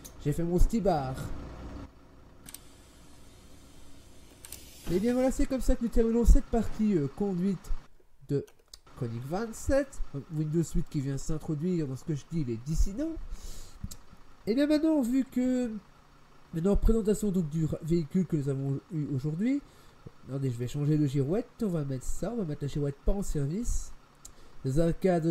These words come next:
Zagazny, je sais pas quoi là. Quand tu veux.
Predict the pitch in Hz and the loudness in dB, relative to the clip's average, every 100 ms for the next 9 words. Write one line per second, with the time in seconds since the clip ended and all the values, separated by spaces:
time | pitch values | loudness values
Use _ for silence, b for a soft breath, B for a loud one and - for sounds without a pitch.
0 | 156 156 147 156 135 165 254 285 - - | 2 0 0 -2 -2 -2 0 0 0 -4
1 | - - - 233 320 302 - B B B | -6 -2 0 0 -2 -4 -8 B B B
2 | B - - - - - - - - - | B -12 -14 -16 -16 -14 -14 -14 -20 -20
3 | - - - - - - - - 135 - | -20 -20 -20 -20 -20 -20 -20 -8 -8 -2
4 | 170 180 247 370 | 2 4 4 4